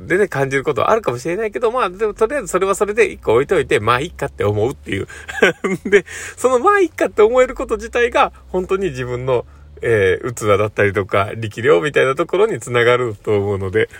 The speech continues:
だからまあ、まずは、その、まあ、いっかって思う完璧主義をやめたり、そういうふうに比較をやめて、まあ、いっかって、ね、あの、思える自分になっていくっていうので、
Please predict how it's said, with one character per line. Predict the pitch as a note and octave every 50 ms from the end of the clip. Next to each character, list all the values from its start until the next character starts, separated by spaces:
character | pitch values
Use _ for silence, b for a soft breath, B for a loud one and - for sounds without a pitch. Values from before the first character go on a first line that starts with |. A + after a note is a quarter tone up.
| B B B B _ -
だ | B2 -
か | E3 C#3+
ら | C3+ B2+
ま | B2+ D3+ D3 B2+
あ、 | A#2
ま | C3+ E3+ F3+
ず | E3
は、 | C3 A2 G#2 F#2 - -
そ | - - A2+
の、 | G#2 G#2 G2 G2 F#2+ -
ま | A#2+ C3 A2+
あ、 | F#2
い | A2+
っ | B2+ -
か | - A2+ F#2+
っ |
て | - - - F#2+
思 | F#2 F#2+ F#2+ F#2 F#2+
う | F#2 G#2+
完 | - B2 A2+ G#2
璧 | A2 G2+ G#2
主 | A#2+ C3+
義 | A#2 A2+
を | G#2+ G#2+
や | G#2+ A#2+ B2
め | A#2+
た | G#2 - A#2
り、 | C3 D3 C#3+ B B B B B B
そ | - - A#2 G#2+
う |
い | A2
う | A2
ふ | A#2
う | G2+
に | G#2+ G2+
比 | - -
較 | G#2 F#2 - G#2+
を | G#2+
や | B2 D#3
め | E3 C#3+
て、 | C3 A2 - -
ま | - F#2+ F#2
あ、 | F#2
い | G#2
っ | B2+
か | - - - A3
っ | -
て、 | - - C3+ B2 b b b b b b b b b _ _ _ _ _ _ _ _ _ _ -
ね、 | C#3 C3+ A#2+ G#2+ - -
あ | C3+ A2+
の、 | G#2 G#2+ -
思 | D3 D#3+ F#3+ A3
え | A#3+
る | F#3+ B2
自 | G#2 G#2+ G2
分 | G2 F#2+ F2+
に | F2+ F#2
な | F#2+ G#2
っ | G#2+
て | - - -
い | G2+ -
く | - - - - -
っ | -
て | - A3 G#3+
い | G#3+
う | A3
の | A3+ A#3+ B3
で、 | D4 A#3+ b